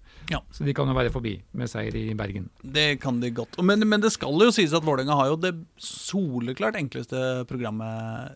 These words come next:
Speaker 1: eh, av de, av de laga som er oppi der. Eh, Vålerenga skal jo heldigvis, holdt jeg på å si, for Vålerenga møter Rosenborg, eh, og, eh, har muligheten til å grabbe litt poeng der. Og ellers så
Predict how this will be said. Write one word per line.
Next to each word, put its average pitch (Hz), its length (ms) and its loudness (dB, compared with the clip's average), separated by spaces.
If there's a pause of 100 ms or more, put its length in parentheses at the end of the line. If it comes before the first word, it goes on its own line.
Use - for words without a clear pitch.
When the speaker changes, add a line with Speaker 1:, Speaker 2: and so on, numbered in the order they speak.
Speaker 1:
eh, 117 420 -4
av 120 200 2
de, 117 340 -4
av 127 140 -2
de 120 100 0
laga 117 340 -4
som 120 380 -4
er 120 160 -4
oppi 117 160 -6
der. 196 160 4 (500)
Eh, 156 160 0
Vålerenga 143 280 0
skal 113 260 -4 (100)
jo 156 200 -2
heldigvis, 135 580 -4
holdt 165 120 -8
jeg 160 80 -4
på 180 40 -6
å 175 40 -6
si, 202 100 -4
for 196 120 -4
Vålerenga 156 320 0
møter 160 240 -2
Rosenborg, 165 360 -2 (420)
eh, 156 880 0
og, 143 360 0
eh, 135 360 -2
har 135 140 -2
muligheten 123 480 -4
til 127 120 -6
å 127 240 -4
grabbe 123 320 -2
litt 117 160 -4
poeng 120 220 -2
der. 175 160 -2
Og - 120 -4
ellers 117 320 -4
så - 60 0